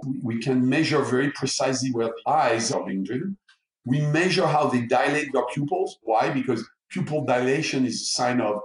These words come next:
how people get excited about something. We measure the heart rate, the breathing rate. We measure how electricity flows between their fingers.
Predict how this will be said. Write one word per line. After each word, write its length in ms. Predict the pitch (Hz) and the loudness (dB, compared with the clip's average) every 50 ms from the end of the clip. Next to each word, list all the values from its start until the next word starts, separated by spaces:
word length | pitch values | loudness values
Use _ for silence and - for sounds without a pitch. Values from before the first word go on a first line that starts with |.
| - - _ | -12 -16 _
how 240 | - 127 120 120 - | -4 -2 -2 0 0
people 280 | 135 - - 131 123 | -2 -2 -2 -2 -2
get 140 | 113 113 107 | -2 -2 -4
excited 600 | 104 104 104 - - 131 120 127 151 170 185 175 | -4 -4 -2 -2 0 0 0 0 -2 -2 -4 -4
about 200 | 185 165 175 175 | -4 -6 -6 -6
something. 420 | - 175 165 160 - 170 170 170 - - - _ _ _ _ _ _ _ _ _ | -6 -6 -6 -6 -6 -6 -8 -8 -10 -14 -20 _ _ _ _ _ _ _ _ _
We 160 | 135 135 165 165 | 0 2 2 4
measure 420 | 156 156 160 160 - 160 156 135 | 4 4 2 2 2 2 2 2
the 100 | 127 117 | 2 2
heart 400 | 110 - - - - 190 196 190 - 165 | 2 2 0 0 2 2 2 2 0 -2
rate, 280 | 165 165 165 160 160 - _ _ | -2 0 -2 -2 -4 -8 _ _
the 180 | - - - - - - | -6 -4 -4 -2 -2 -2
breathing 480 | 113 120 147 156 139 143 156 147 139 127 | -2 0 0 0 0 0 0 0 2 2
rate. 340 | 123 123 123 131 131 - - _ _ _ _ _ _ | 2 2 0 0 -4 -6 -10 _ _ _ _ _ _
We 160 | - 113 135 | -2 0 0
measure 560 | 135 135 135 143 156 165 156 131 151 170 160 143 | 2 2 2 2 2 2 2 2 2 2 0 0
how 300 | - 143 147 151 147 139 | 0 2 2 2 2 4
electricity 640 | 131 131 131 - - 196 196 - - - - 170 | 2 2 0 0 -2 -4 -4 -4 -4 -6 -8 -10
flows 520 | 165 - - - 170 160 160 160 170 123 - | -10 -10 -6 -4 -2 0 2 2 0 -2 -2
between 360 | 127 131 127 - 143 135 131 | -4 -6 -4 -4 -2 -2 0
their 120 | 127 117 | -2 -2
fingers. 480 | - - 160 160 165 165 175 185 208 196 | -4 -4 -4 -2 -2 -2 -2 -2 -4 -6